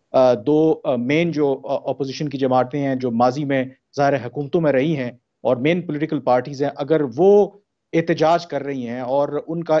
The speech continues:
एक, अ, बयानिया है कि मौजूदा हुकूमत जो है वो एक सिलेक्टेड हुकूमत है, और, अ, फिर अगर, अ, हुकूमत और तहरीक इंसाफ को देखें और अपोजिशन के साथ,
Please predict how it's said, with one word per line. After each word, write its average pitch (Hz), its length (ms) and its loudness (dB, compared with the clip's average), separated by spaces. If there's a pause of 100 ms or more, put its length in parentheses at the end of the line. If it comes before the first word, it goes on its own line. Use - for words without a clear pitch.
(100)
एक, 143 340 -6
अ, 143 120 4
बयानिया 135 540 0
है 117 280 -6 (220)
कि 147 60 -6
मौजूदा 147 500 2
हुकूमत 143 460 -6
जो 135 180 -6
है 131 180 0
वो 131 400 -2
एक 131 280 -4
सिलेक्टेड 147 580 0
हुकूमत 135 420 -6
है, 123 220 -4 (340)
और, 135 400 4
अ, 135 180 4
फिर 143 520 -2
अगर, 139 300 -2
अ, 135 260 2
हुकूमत 165 520 -2 (140)
और 143 160 -2
तहरीक 147 320 -2
इंसाफ 143 380 0
को 147 100 -2
देखें 131 280 -2
और 135 80 4
अपोजिशन 131 460 0
के 165 80 -4
साथ, 127 240 2